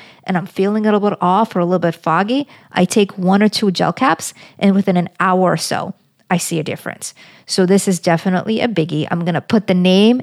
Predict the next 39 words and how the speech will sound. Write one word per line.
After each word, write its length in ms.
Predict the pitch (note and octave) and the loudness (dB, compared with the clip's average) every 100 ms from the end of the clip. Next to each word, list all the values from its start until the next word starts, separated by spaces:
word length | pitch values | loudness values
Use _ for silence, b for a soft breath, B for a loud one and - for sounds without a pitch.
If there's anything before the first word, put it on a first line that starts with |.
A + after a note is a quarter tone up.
| - | -2
and 220 | G3 F#3+ | 0 2
the 80 | G#3+ | 2
instructions 640 | G#3+ G#3 F3+ D#3+ - G3+ - _ - | 0 0 -2 -2 0 -2 -2 _ -2
in 120 | F3+ | 2
the 80 | F3+ | 2
show 300 | - - D#3+ | 0 0 2
notes 300 | F#3+ D#4 - | 2 0 0
so 180 | - E3+ | 0 0
that 120 | D#3+ | -2
you 80 | D#3 | -4
have 260 | E3 E3 | -2 -2
the 100 | F3+ | -4
link. 280 | C#3+ C3+ F3+ B B B | -4 -6 -10 B B B
And 140 | G3+ | 0
by 140 | A#3+ | 2
the 100 | D4 | 2
way, 180 | E4+ D#4 | 4 2
also, 560 | - F3+ G3 - D3+ F#3 B B | 2 0 0 0 -2 -2 B B
because 280 | G3 A3 | 0 0
this 180 | G#3+ A#3+ | 0 -2
is 100 | A3 | -4
a 60 | F#3+ | -4
Designs 400 | F#3 F3 F3 - | -2 0 -2 -2
for 100 | F3+ | -2
Health 240 | D#3 - | -2 -4
product, 500 | - D3 D#3 E4 - | -8 -2 0 0 0
we 180 | F3+ F3+ - | 0 -2 -2
offer 460 | F#3+ F3+ - D#3+ E3 B B | -2 -2 0 0 -2 B B
ten 180 | - G3+ | -2 0
percent 400 | A3 - G3+ - | 0 0 -2 0
off 240 | E3 E3 - b b _ _ | -2 -4 -8 b b _ _
any 280 | G3 G#3 G#3 | 0 4 4
Designs 400 | F#3 F3 E3+ E3 | 2 2 0 0
for 80 | D#3 | -2
Health 100 | D#3+ | -4
products 480 | - D3+ D3 - - - | -2 0 0 -4 -12 -8
on 300 | F3 E3+ E3+ | -4 -2 -2
our 160 | - G3 | -2 -2
website. 640 | F3 - - G3+ E4+ - | -2 -6 -2 0 0 -2